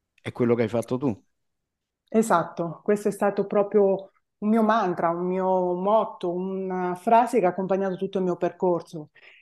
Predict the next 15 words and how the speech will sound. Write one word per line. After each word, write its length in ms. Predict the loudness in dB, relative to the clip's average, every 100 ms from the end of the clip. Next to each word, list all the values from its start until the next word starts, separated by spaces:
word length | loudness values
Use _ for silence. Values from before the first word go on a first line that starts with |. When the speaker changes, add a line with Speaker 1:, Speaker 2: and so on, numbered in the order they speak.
| _
Speaker 2:
perché 1200 | 2 2 6 8 8 8 8 6 6 4 2 0
nello 580 | -2 -6 -4 0 2 2
sport 420 | 0 6 6 6 0
come 160 | 2
nella 220 | 2 2
vita 240 | 2 2 0
momenti 400 | 0 -2 -2 -4
di 100 | -2
difficoltà, 880 | -4 -4 -4 0 -2 2 2 4 2
momenti 380 | 2 2 0
in 100 | -2
cui 160 | 0 0
si 100 | 2
ha 100 | -2
paura, 580 | 2 4 4 4 2